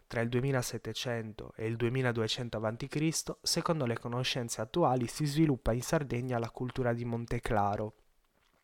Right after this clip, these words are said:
In alcune località della Sardegna meridionale, come Is-, come a Iscalitas di Soleminis, questa cultura si sovrappone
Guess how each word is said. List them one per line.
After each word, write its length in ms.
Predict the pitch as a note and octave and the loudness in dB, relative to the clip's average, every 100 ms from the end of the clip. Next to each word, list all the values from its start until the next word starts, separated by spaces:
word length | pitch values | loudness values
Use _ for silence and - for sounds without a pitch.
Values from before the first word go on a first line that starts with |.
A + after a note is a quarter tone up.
| _ _ _ - - - - - | _ _ _ -20 -20 -20 -20 -8
In 120 | D#3 D#3 | 0 4
alcune 380 | E3+ - G#3+ | 4 6 8
località 720 | D#3 C3 B2 B2 - A#2 G2+ A2 | 8 8 4 0 0 -2 -2 -4
della 220 | A2 A#2 | -4 -4
Sardegna 440 | - B2+ C#3 B2+ | -4 -6 -4 -4
meridionale, 920 | A2+ A#2 A#2 A2+ A2 A2 F#2+ G#2 A#2 - _ _ _ - | -4 -4 -4 -2 -2 -4 -6 -4 -6 -6 _ _ _ -2
come 420 | B2 A2+ G2+ - | 0 0 -2 -6
Is-, 260 | - A2 - - | -6 -6 -6 -6
come 240 | - A2+ G#2+ | 0 0 2
a 80 | G2+ | 0
Iscalitas 880 | - - - A2 G2+ G2+ G2 - A2 | 0 0 4 4 2 0 -4 -4 -6
di 140 | G2+ | -6
Soleminis, 920 | - G2 A2 B2 G#2+ G2+ G#2+ - - - - - - - | -4 -2 0 0 -2 -6 -8 -8 -8 -12 -16 -18 -18 -10
questa 280 | - D3+ F#3 | -4 -2 0
cultura 520 | - G3+ - C#3 D#3 A#2+ - - | 0 0 2 2 2 0 -8 -8
si 180 | - D#3 | -2 2
sovrappone 960 | - C#3+ D3+ D#3 - G2 F#2+ G2 G#2 | 2 0 -2 -2 -2 -2 -2 -4 -10